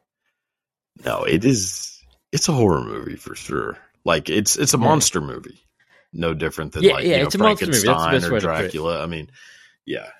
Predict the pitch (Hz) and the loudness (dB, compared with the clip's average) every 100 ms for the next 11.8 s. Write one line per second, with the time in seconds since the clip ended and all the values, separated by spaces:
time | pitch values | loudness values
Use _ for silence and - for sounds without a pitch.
0 | - - 117 87 82 78 85 90 - 78 | -14 -8 -6 -2 2 2 2 -2 -4 -2
1 | 76 71 71 76 73 - - - - - | -2 -2 -4 -4 -2 -4 -6 -10 -12 -14
2 | _ - - - - - _ _ _ - | _ -20 -20 -20 -20 -20 _ _ _ 2
3 | 139 - - - - _ _ 123 - 123 | 2 2 -8 -10 -12 _ _ -2 0 2
4 | 131 117 - 110 107 98 101 95 92 90 | 4 2 0 -2 0 2 0 -4 -8 -12
5 | _ _ _ _ - 107 101 98 98 92 | _ _ _ _ -4 0 0 -2 -4 -6
6 | - - - 104 104 113 113 - - - | -10 -12 -2 0 4 4 2 0 -12 -14
7 | - - - - - - - - 113 117 | -18 -20 -20 -20 -20 -20 -14 -2 0 2
8 | - - - 127 143 143 - 135 135 127 | -2 -8 -6 2 4 2 2 2 4 4
9 | 113 101 _ _ _ _ _ - 117 131 | 2 -6 _ _ _ _ _ -2 0 4
10 | 135 - 131 113 123 107 120 - 120 151 | 2 2 0 0 0 -2 -4 -2 2 2
11 | 135 92 95 87 92 95 104 107 | 2 -2 -2 -2 -2 -2 -4 -6